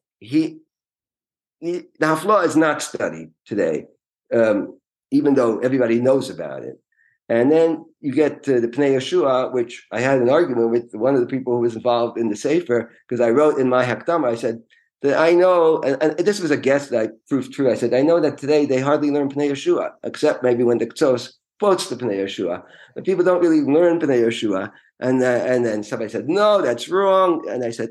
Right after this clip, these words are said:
"Okay, let me, let me find out." So I, I asked, um, people around the Y U Sfarim sale, which is going on now, I said, "How many Pnei Yeshuas did you sell last year?"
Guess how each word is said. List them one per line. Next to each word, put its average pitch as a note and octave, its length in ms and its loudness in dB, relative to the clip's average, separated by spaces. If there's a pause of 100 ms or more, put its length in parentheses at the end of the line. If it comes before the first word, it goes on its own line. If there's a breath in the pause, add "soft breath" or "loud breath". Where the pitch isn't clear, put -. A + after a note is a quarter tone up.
"Okay, - 260 -4
let E3 160 2
me, E3+ 160 4
let D3+ 140 0
me D#3+ 80 0
find C3+ 340 -4
out." G2+ 260 -2
So A#2 140 -2
I, A2+ 200 -2
I A2+ 260 -2 (480)
asked, A#2+ 340 -4 (140)
um, G#2 400 2
people A#2 240 0
around G#2+ 200 2
the G#2+ 60 -2
Y A2 200 0
U G#2+ 40 2
Sfarim D3 340 0
sale, C#3+ 280 -2
which A#2+ 140 -6
is A#2+ 40 -8
going A#2+ 260 0
on A2+ 140 -2
now, A2+ 140 -2
I - 20 -6
said, F#2+ 180 -12
"How A#2+ 140 -2
many C#3 140 0
Pnei B2+ 240 0
Yeshuas A#2 340 -2
did A2+ 140 -14
you A2+ 60 -10
sell A#2+ 240 0
last A#2 340 0
year?" G#2 340 -2